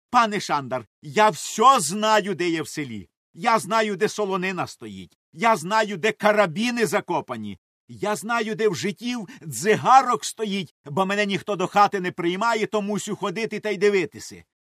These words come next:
Ви можете мене й підвісити. Та я видів, як підвісив Лесь свого хлопця догори ногами. Але потім таких було шандарів, та доктор рубав, та потім так файно поховали.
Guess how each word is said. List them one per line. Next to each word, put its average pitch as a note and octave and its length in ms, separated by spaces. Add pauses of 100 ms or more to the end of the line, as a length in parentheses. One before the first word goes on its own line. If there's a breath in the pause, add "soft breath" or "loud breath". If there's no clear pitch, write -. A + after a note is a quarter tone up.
Ви G#3+ 260
можете A3 480
мене G#3 240
й G3 60
підвісити. D3+ 760 (460)
Та D3 140
я F3 220
видів, G3 520
як F#3 240
підвісив F3+ 680
Лесь F3 420 (100)
свого F3+ 460
хлопця F3 560
догори E3+ 360
ногами. D#3+ 540 (260)
Але F3+ 260
потім G3 520 (200)
таких G3 480
було G3 280
шандарів, F#3+ 840 (420)
та G3+ 140
доктор G#3 460
рубав, F3+ 680 (380)
та G3 100
потім G#3 340
так G3 260
файно C4+ 760
поховали. D#3+ 840